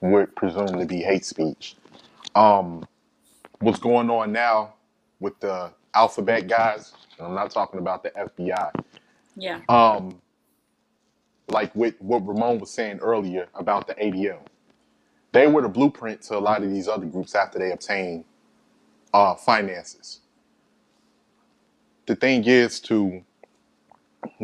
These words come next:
Speaker 1: get enough power and control to be able to say anything that you say that's a matter of your opinion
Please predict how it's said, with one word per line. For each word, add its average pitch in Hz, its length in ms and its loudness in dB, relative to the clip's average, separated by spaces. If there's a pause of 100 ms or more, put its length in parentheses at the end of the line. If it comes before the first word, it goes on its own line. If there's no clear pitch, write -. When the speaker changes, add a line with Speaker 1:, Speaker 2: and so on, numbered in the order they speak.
Speaker 1:
get 131 300 6
enough 117 320 2
power 110 340 6
and 95 100 -12
control 95 680 0 (760)
to 113 140 0
be 101 280 -2
able 98 640 -2 (320)
to 92 500 -4 (300)
say 117 360 4
anything 123 460 0
that - 160 -4
you 127 80 2
say 110 500 0 (460)
that's 107 220 -4
a 101 40 -2
matter 107 300 2
of 90 100 -8
your 110 200 4
opinion 92 580 -4